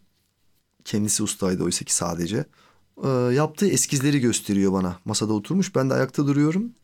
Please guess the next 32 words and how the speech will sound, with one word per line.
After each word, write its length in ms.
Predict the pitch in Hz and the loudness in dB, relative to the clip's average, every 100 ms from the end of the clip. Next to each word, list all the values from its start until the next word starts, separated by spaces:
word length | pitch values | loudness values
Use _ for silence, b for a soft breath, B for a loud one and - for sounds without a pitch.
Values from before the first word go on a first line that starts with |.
| - - | -8 -2
Kağıda 320 | 120 117 123 | 0 0 0
çizmiş 480 | - 92 90 - 87 | -2 -2 -2 -4 -2
böyle 300 | - 180 131 | -2 -2 -4
ve 120 | 123 | -6
kuru 260 | - 143 | 0 2
boyayla 400 | 127 104 92 87 - | 4 4 2 -2 -4
yapmış 360 | 95 - - - | -8 -8 -12 -8
eskizleri. 600 | 98 - 90 92 110 220 _ - | -6 -4 -4 -2 -2 -4 _ -2
Beş 260 | 208 196 | 0 0
tane 440 | - 139 156 233 254 - | 0 0 0 -2 -4 -6
mozaik 520 | 131 139 139 165 - | 0 2 2 0 0
eskizi. 580 | 110 - - 98 92 73 _ _ - | 0 0 -2 -2 -2 -4 _ _ -4
Ön 200 | 156 151 | 0 2
çalışması, 540 | 147 117 101 101 98 143 | 2 2 0 0 0 2
yani 220 | 127 151 | 2 2
müşteri 460 | 151 - 120 170 | -2 0 0 0
onlardan 540 | - 151 139 135 147 151 | 0 0 2 2 2 0
bir 60 | |
tanesini 500 | 147 120 104 - 117 | 0 0 0 0 2
beğenecek 440 | 170 190 185 180 175 | 2 4 4 2 2
ve 60 | |
biz 100 | 165 | 2
onu 140 | 170 156 | 2 2
yapacağız. 580 | 120 - 95 78 - - _ _ | 0 0 -2 0 -4 -8 _ _
Onun 200 | - 147 | -6 -2
ön 160 | 156 135 | 0 0
çalışması. 640 | 120 104 196 - - - - _ | -2 -4 -4 -6 -6 -8 -12 _
Gösterdi, 540 | - 208 202 165 139 151 | 0 0 2 0 0 2
gösterdi, 500 | 180 175 160 139 135 | 2 2 0 2 2
gösterdi. 540 | 165 147 - 131 160 | 2 2 0 0 2
Beş 200 | 160 151 | 2 2
tane 340 | 147 143 143 | 0 0 0